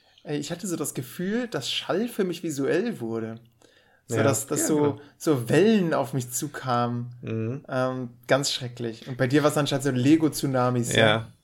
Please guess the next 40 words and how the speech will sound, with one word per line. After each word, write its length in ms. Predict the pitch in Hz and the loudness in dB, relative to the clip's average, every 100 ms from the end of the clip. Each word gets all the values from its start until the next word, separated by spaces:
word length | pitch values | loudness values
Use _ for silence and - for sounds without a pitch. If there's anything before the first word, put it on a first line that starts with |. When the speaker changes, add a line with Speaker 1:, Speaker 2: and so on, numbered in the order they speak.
| - | -4
Speaker 2:
genau. 300 | 151 127 101 - - | 4 4 2 -6 2
Kennst, 300 | 156 165 - | 2 4 4
kennst 240 | 160 160 | 4 6
du 40 | 170 | 4
diese 280 | 156 135 131 | 4 0 2
Szene 380 | - 147 160 | 2 4 2
von, 420 | 151 135 123 120 117 | 0 0 0 0 0
ähm, 440 | - 110 104 104 | 2 2 0 -2
Doctor 280 | 117 117 110 | -4 0 -2
Strange, 500 | - - 107 147 196 - | 0 0 0 0 -2 -2
wie 140 | 117 | 2
er 40 | 117 | 2
in 100 | 113 | 2
diese 640 | 110 110 104 101 98 101 _ _ | -2 2 2 4 0 -4 _ _
Speaker 1:
Ja. 220 | 147 165 - - _ - - - | -6 -6 -6 -18 _ -18 -10 -2
Speaker 2:
Parallelwelt 680 | 113 107 104 120 151 147 143 | 2 4 4 4 4 2 0
irgendwie 220 | 139 - | -2 0
abtaucht? 500 | - - 147 139 - | -2 0 0 0 0
So 120 | 143 | 0
Speaker 1:
Ja. 20 | 156 | 2
Speaker 2:
ungefähr 340 | 151 156 120 | 0 2 2
ist 160 | - - | 2 2
das, 220 | 185 - | 0 0
ne? 240 | 110 135 147 _ _ _ | -4 -4 -8 _ _ _
So 120 | - 120 | 2 4
Speaker 1:
Ja. 60 | |
Speaker 2:
super 280 | 117 143 156 | 6 6 6
bunt 520 | 110 120 143 185 185 | 6 6 6 4 0
und 300 | - 123 120 | 0 0 0
man 120 | 117 113 | 0 2
Speaker 1:
Genau, 100 | 113 | 2
Speaker 2:
hat 140 | 180 127 | 2 4
gar 200 | 120 147 | 6 6
Speaker 1:
genau, 80 | 147 | 2
Speaker 2:
nichts 140 | - | 0
Speaker 1:
genau. 100 | - 143 | 0 0
Speaker 2:
irgendwie. 380 | 139 143 147 139 - - - - - 139 | 0 -2 -4 -8 -14 -20 -20 -20 -14 4
Speaker 1:
Sehr 140 | 180 | 6
Speaker 2:
Ähm. 60 | 214 | 6
Speaker 1:
psychedelisch. 840 | 214 180 170 165 170 135 120 | 2 0 2 4 4 2 -6